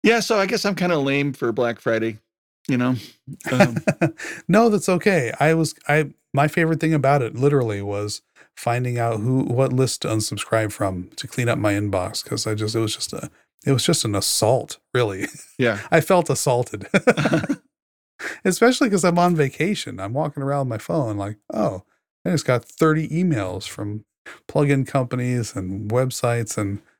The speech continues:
Speaker 2: delete, delete, delete, delete, delete. <laughs>
Speaker 1: Yeah. You know, the thing, uh, you know, I went out, I did some shopping o-, online.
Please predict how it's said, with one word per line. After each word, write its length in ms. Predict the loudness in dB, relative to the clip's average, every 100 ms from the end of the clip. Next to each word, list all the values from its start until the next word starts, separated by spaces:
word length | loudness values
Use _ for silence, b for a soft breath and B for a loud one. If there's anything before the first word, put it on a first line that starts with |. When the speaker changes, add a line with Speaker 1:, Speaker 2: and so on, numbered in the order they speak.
| _ -6
Speaker 2:
delete, 260 | -2 0
delete, 260 | 0 0 0
delete, 260 | 0 0 -2
delete, 180 | -2 -2
delete. 220 | 0 -2 -4
<laughs> 120 | -6 0
Speaker 1:
Yeah. 280 | 2 0 -4 _ B B 2
You 140 | 2
know, 140 | 4 2
the 140 | 0
thing, 280 | 0 -4 -6 -16 _ -14
uh, 140 | -10 -6
you 120 | -2
know, 80 | 0
I 60 | 2
went 160 | 2
out, 140 | 0 0
I 100 | 0
did 160 | 0 0
some 160 | -2
shopping 640 | -2 0 -2 -2 -4 -4 -4
o-, 200 | 0 -2 -2
online. 800 | -2 -2 0 0 0 0 -2 -4